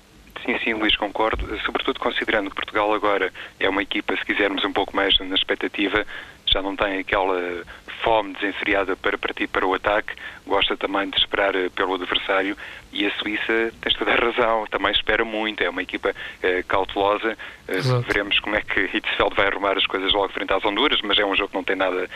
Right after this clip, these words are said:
Speaker 1: eh, a ver com esse eventual confronto com Portugal, eh, bem entendido, e há, eh, grandes diferenças entre os possíveis opositores,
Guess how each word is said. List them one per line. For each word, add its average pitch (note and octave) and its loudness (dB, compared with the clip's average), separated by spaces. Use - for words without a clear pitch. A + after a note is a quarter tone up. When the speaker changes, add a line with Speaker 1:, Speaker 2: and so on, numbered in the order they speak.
Speaker 1:
eh, F#2 -2
a G#2 2
ver A2+ 4
com G#2 0
esse G2 -2
eventual G2 0
confronto G2 -2
com - -8
Portugal, A#2 0
eh, F#2+ 0
bem G#2 2
entendido, G2+ -2
e A2+ 2
há, A2+ 2
eh, F#2 -2
grandes A#2+ 2
diferenças G#2+ 0
entre G#2 0
os - 2
possíveis G2 -2
opositores, A2+ 0